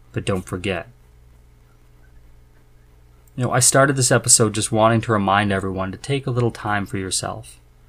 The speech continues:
to keep your mental health in check. But the more I explored this idea, the more of being grounded, it started to take deeper meaning for me. It took me down a rabbit hole,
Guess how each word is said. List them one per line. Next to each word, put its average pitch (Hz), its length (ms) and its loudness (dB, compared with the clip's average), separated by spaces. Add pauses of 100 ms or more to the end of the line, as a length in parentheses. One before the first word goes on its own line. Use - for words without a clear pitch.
(460)
to 135 100 2
keep 131 260 2
your 127 100 6
mental 117 340 6
health 98 300 0
in 95 140 -2
check. - 460 -6 (1120)
But 131 180 2
the 135 60 4
more 156 260 4
I 90 40 0
explored 127 520 4
this 120 180 4
idea, 104 500 4
the 95 100 -4
more 113 300 0
of 98 100 -8
being 107 360 -2
grounded, 113 760 0 (720)
it 127 80 0
started 139 380 4
to - 100 -4
take 123 260 2
deeper 107 280 0
meaning 95 340 0
for 95 240 -6
me. - 240 -8 (1080)
It 127 120 -2
took 135 200 0
me 131 120 8
down 113 200 8
a 101 80 4
rabbit 95 420 0
hole, 82 380 -8